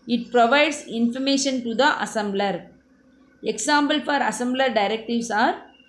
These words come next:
start, end, reserve byte, reserve word, byte, word, and so on. For example, start is the assembler directive.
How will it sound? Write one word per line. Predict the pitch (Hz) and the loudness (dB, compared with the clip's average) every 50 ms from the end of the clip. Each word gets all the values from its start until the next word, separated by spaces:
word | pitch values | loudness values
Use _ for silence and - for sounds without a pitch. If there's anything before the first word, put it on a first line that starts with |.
| _ _ _ _ _ | _ _ _ _ _
start, | - - - 254 226 220 233 247 330 - - - - - _ _ _ _ _ _ - - | -16 -6 2 2 4 4 6 4 2 0 -2 -12 -16 -20 _ _ _ _ _ _ -4 2
end, | 220 220 233 240 277 320 302 294 - - - _ _ _ _ _ - | 4 4 4 6 4 2 0 -2 -6 -12 -20 _ _ _ _ _ -8
reserve | 202 220 226 226 247 247 240 233 208 | -4 -4 -2 2 4 4 4 4 4
byte, | 202 226 233 262 302 - - - - - _ _ - | 4 4 4 4 2 0 -6 -14 -18 -20 _ _ -8
reserve | 196 208 202 202 - 247 240 240 233 233 | -6 -6 -4 0 2 4 4 4 4 4
word, | 240 247 262 302 320 302 - - - - _ _ _ - 185 175 | 4 4 4 4 2 -2 -8 -18 -20 -20 _ _ _ -12 -6 0
byte, | 180 214 220 240 277 285 - - - - - - _ _ _ _ _ _ - | 2 4 4 4 4 2 -2 -8 -16 -20 -20 -20 _ _ _ _ _ _ -10
word, | 190 190 220 226 240 254 277 320 311 285 - - _ _ _ _ _ - | -4 0 2 4 6 6 4 2 0 -4 -12 -16 _ _ _ _ _ -6
and | - 233 277 330 339 - | -2 0 0 0 0 -2
so | - - - 226 214 208 | -4 -2 0 0 0 2
on. | 202 196 185 170 165 180 - - - _ _ _ _ _ _ _ _ - | 0 0 0 -2 -6 -10 -14 -20 -20 _ _ _ _ _ _ _ _ 2
For | 240 240 | 4 4
example, | 254 254 247 - - 285 285 277 262 233 196 196 | 4 4 0 0 0 2 2 2 2 2 0 0
start | - - - - 240 226 247 277 269 | -2 -8 -2 0 2 2 2 2 0
is | 294 277 - | -2 -4 -2
the | 294 | -2
assembler | 247 226 226 - 226 233 240 254 247 226 | -2 -2 -2 -2 -2 0 2 2 4 4
directive. | 220 214 208 208 185 190 220 247 320 - | 2 2 2 -2 -4 -4 -4 -4 -4 -4